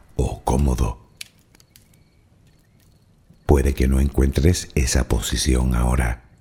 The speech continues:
En ese caso, ponte boca arriba, con las manos a los costados y las piernas ligeramente separadas.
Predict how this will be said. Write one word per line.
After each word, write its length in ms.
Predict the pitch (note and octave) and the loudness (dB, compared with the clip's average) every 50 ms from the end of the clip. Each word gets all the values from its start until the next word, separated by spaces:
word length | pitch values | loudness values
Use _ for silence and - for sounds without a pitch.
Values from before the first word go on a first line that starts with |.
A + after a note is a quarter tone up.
| _ _ _ _ _ _ _ _ _ _ _ _ | _ _ _ _ _ _ _ _ _ _ _ _
En 140 | - F2 G2+ | 0 2 4
ese 260 | A2+ A2 - F2+ - | 2 2 2 -2 -2
caso, 400 | - - - - - - B2 B2 - - - - - | -2 -2 -4 -2 0 0 0 0 -2 -6 -18 -10 -4
ponte 380 | - C2+ C#2 C#2 C#2 - A#1+ B1 | 0 0 0 0 0 0 0 0
boca 400 | B1 A#1 A#1 - - A#1 A#1+ A#1+ | 0 0 -2 -2 -2 -2 0 0
arriba, 560 | A#1 - B1 C2 C2+ B1 G#1+ G1+ - - - - _ _ _ - | 0 0 0 0 0 0 -2 -4 -6 -12 -20 -20 _ _ _ 0
con 160 | - D2+ D2 | 2 2 4
las 160 | C2+ - C#2+ | 2 2 0
manos 320 | C#2+ C2+ C2+ C2 - - - | 0 2 2 2 0 0 0
a 60 | B1 | 0
los 180 | B1 - - - | 0 -2 -4 -6
costados 720 | - - - - - - E2+ F2+ G2 A2 G#2+ - - - - _ _ _ _ _ | -4 -4 -4 -2 0 0 2 2 2 0 0 -2 -6 -14 -20 _ _ _ _ _
y 80 | - C#3 | -2 0
las 160 | C#3+ C#3+ - | 2 2 2
piernas 600 | - - D#2+ C#2 C#2 D#2 D#2 E2+ F2+ - - - - | 0 0 0 2 2 2 2 2 0 -2 -6 -8 -6
ligeramente 840 | - C2+ C2 - - C#2+ C2+ A#1+ A1+ A#1 A#1+ B1 B1 B1 - - | -4 -2 -2 -2 -2 -2 -2 -2 -2 -2 -2 -2 -2 -2 -4 -4
separadas. 760 | - - B1+ A#1+ - - B1 A#1 A#1+ A#1 A1+ A1 - - - | -2 -2 -2 -2 -2 -2 -2 0 -2 -2 -2 -4 -4 -6 -10